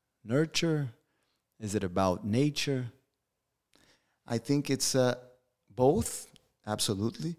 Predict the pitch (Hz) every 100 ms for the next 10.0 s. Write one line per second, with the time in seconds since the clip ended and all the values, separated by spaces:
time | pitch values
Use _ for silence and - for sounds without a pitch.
0 | _ _ _ 117 104 113 117 - 110 113
1 | 101 98 113 151 - - - - _ _
2 | - 110 - 113 127 117 107 - _ _
3 | 104 95 107 120 127 120 98 107 113 123
4 | 135 - - 104 92 107 101 101 110 110
5 | - 113 110 98 - 98 - 101 110 117
6 | 98 98 104 101 104 110 98 87 104 120
7 | 107 90 95 98 101 85 - 101 98 92
8 | 90 - 101 113 143 - _ _ _ _
9 | _ 107 127 127 - 135 151 120 107 107